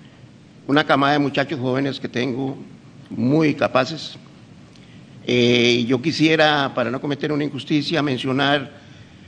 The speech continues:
a Pablo Rivera, a André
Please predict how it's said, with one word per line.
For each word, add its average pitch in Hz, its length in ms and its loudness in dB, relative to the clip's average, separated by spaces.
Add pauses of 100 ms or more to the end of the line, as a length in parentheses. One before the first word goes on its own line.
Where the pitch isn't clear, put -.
(140)
a 120 380 2
Pablo 143 680 2 (360)
Rivera, 131 540 2 (1000)
a 120 260 2
André 139 360 2